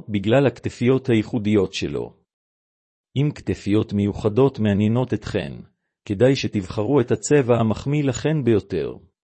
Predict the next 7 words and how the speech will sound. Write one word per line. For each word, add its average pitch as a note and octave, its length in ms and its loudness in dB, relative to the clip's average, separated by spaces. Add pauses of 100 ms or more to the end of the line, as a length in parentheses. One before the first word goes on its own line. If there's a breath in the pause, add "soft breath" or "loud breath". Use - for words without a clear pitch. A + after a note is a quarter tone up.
(640)
הוא A#2 160 0
מגיע G#2+ 360 4
בצבע A#2 480 2
שחור, D2+ 680 -4 (260)
לבן G#2 420 0
ואדום. F2 560 0 (1040)
לסיום, D#2+ 640 -2